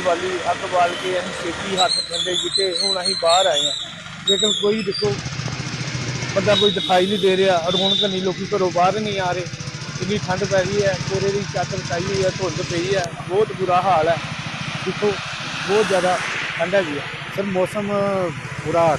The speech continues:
Speaker 2: ਕੋਰਾ ਛਾਇਆ ਹੋਇਆ ਹੈ, ਬਹੁਤ, ਬਹੁਤ ਪੂਰੀ ਮਤਲਬ ਚਿੱਟੀ ਚਾਦਰ ਛਾਈ ਹੋਈ ਹੈ ਇੱਕ ਤਰ੍ਹਾਂ ਦੀ। ਤੇ ਲੋਹੜੀ ਦਾ ਮੌਸਮ ਵੀ ਹੈ, ਲੋਹੜੀ ਵੀ ਹੈਗਾ,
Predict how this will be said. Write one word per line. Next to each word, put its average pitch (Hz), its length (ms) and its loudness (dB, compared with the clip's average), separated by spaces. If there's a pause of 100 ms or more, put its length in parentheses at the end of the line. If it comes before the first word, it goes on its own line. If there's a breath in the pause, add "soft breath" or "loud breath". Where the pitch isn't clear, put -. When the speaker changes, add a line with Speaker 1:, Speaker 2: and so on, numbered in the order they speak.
Speaker 2:
ਕੋਰਾ 156 180 2
ਛਾਇਆ 147 260 2
ਹੋਇਆ 135 160 2
ਹੈ, 135 80 -2 (580)
ਬਹੁਤ, 143 280 -4 (840)
ਬਹੁਤ 151 240 0 (200)
ਪੂਰੀ 175 180 0
ਮਤਲਬ 151 240 -4 (840)
ਚਿੱਟੀ 190 180 2
ਚਾਦਰ 196 240 2
ਛਾਈ 160 200 2
ਹੋਈ 156 200 2
ਹੈ 175 60 2
ਇੱਕ 160 120 0
ਤਰ੍ਹਾਂ 165 160 0
ਦੀ। 160 60 -4 (840)
ਤੇ - 60 -4
ਲੋਹੜੀ 170 220 4
ਦਾ 190 80 6
ਮੌਸਮ 170 340 0
ਵੀ 190 80 6
ਹੈ, 165 180 2
ਲੋਹੜੀ 151 380 2
ਵੀ 196 140 4
ਹੈਗਾ, 156 180 0